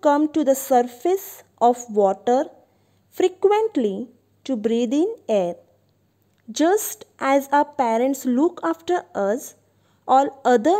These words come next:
mammals look after their babies.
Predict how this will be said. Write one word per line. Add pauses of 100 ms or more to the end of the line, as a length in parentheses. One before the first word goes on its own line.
mammals (120)
look
after
their
babies.